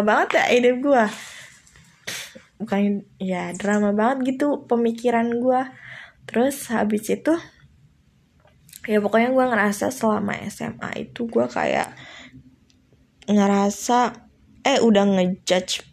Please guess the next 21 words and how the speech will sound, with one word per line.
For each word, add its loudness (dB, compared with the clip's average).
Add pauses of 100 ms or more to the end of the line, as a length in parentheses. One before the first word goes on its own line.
(280)
udah 4
ngejudge 0
kalau 4
misalnya -2
temen -2
gue 2
itu 0 (560)
toxic -4
ya. 0 (480)
Ya, -2 (160)
S -4
M -6
A -6
mah 0
dulu 4
mah 0
kagak 2
ada 4
nama, 0 (560)
kagak 4
ada, 6